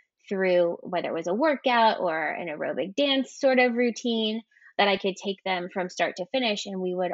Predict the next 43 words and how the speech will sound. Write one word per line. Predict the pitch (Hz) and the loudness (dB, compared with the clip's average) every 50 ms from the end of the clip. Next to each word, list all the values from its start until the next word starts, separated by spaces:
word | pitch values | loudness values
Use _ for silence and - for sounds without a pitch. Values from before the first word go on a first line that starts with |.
| - - | -4 -4
all, | 180 180 175 180 175 180 180 175 180 180 - | -2 0 0 0 0 -2 -2 -2 -4 -4 -6
you | - 196 185 | -6 -6 -4
know, | 175 170 | -4 -2
we | 170 185 190 | -2 0 0
would | 180 190 | 0 0
have | 196 185 180 180 185 | 0 -2 -2 -2 -2
that | 185 185 - - | -4 -4 -4 -8
shared | - - - 165 160 170 175 180 - | -6 -4 -2 -2 -2 -2 -6 -6 -8
common | - 180 175 175 175 175 | -10 -10 -10 -10 -10 -12
experience | 170 - - - - - 160 160 165 190 262 349 403 - _ - - - _ _ _ _ _ _ _ | -14 -16 -18 -18 -16 -16 -12 -10 -8 -8 -8 -8 -10 -12 _ -20 -20 -20 _ _ _ _ _ _ _
and | - 202 | 0 2
we | 214 214 | 4 4
would | 202 185 | 4 4
be | 190 175 | 2 0
having | 180 196 175 170 165 - _ - | 0 -2 -6 -6 -8 -8 _ -2
fun | 180 170 165 165 | 0 0 0 -2
while | 170 175 - - | -6 -6 -6 -6
we | - - | -6 -6
were | - 113 185 | -6 -6 -8
doing | - - - - - - | -10 -10 -10 -10 -10 -10
it. | - - - _ | -12 -14 -14 _
And | - 190 185 180 | -6 -6 -6 -4
so | - - 202 | -2 0 2
I | 196 190 190 | 2 2 2
think | - - 226 220 208 | 0 0 -2 -2 -2
for | - - 208 190 | -2 -2 -2 0
me, | 185 185 196 214 220 202 196 180 175 175 180 - _ _ _ _ _ _ - | 0 2 0 2 2 0 0 0 -2 -4 -6 -8 _ _ _ _ _ _ -2
I | - 196 190 | 2 2 4
very | 185 185 185 180 185 190 190 | 4 4 2 2 2 0 -2
much | 196 185 180 185 - - - - | -2 -4 -4 -6 -8 -12 -8 -4
identified | - 180 180 180 185 175 185 185 180 - 180 180 175 175 175 180 | -2 -2 0 0 -2 -2 -4 -6 -6 -4 -4 -2 -2 -2 -2 0
with | 175 175 170 175 - _ _ _ - | 0 -2 -2 -2 -6 _ _ _ -4
that, | 202 185 175 - - _ - _ _ - | -2 0 0 -2 -4 _ -20 _ _ -6
the | 185 185 - - | -2 -2 0 0
atmosphere | 165 156 - 190 202 214 208 - - 254 277 294 311 311 294 277 | 0 -2 -2 -2 -4 -6 -6 -6 -4 -2 -2 0 0 0 0 0
of | - 285 | 0 -2
group | 254 - 285 262 - | -2 -4 -4 -2 -2
exercise, | - 254 - - 262 254 - 240 233 233 226 208 190 | -2 -2 -2 -2 -4 -2 0 0 0 0 0 -2 -2
the | - 165 | -6 -6
music, | 165 165 175 190 196 196 196 208 196 196 202 196 - _ _ _ _ _ _ _ | -6 -4 -4 -2 -2 0 0 0 0 0 0 -2 -6 _ _ _ _ _ _ _
the | - 185 | -6 -6
fact | 180 - 196 180 175 175 - - - - | -4 0 2 2 2 2 -2 -8 -4 0
that, | 190 180 170 165 170 | 2 4 4 2 0